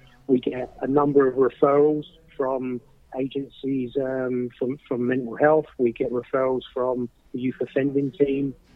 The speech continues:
social services, and the police. Uh, currently, we've got forty-four, uh, referral cases that we're, that we're working on, which, you know, provides one-to-one support for individuals like James. And,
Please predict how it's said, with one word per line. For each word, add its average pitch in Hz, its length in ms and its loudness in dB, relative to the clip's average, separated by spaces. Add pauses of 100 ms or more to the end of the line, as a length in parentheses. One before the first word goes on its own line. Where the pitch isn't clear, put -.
(200)
social 123 340 0 (100)
services, 139 640 2 (400)
and 127 160 0
the 127 60 0
police. 143 340 2 (720)
Uh, 131 360 -2
currently, 131 440 0
we've 120 160 -8
got - 140 -8 (120)
forty-four, 143 800 2 (640)
uh, - 40 -10
referral 123 760 2
cases 120 480 -8
that 123 140 -4
we're, 123 380 -2 (420)
that 123 100 -6
we're 131 140 2
working 131 440 -2
on, 123 180 -4
which, 120 160 -6 (100)
you 131 80 0
know, 120 200 -2 (140)
provides 127 520 -2
one-to-one 127 520 -2
support 127 520 -2
for 131 120 0
individuals 123 560 -2
like 135 260 -2
James. 117 460 -14 (640)
And, 131 320 2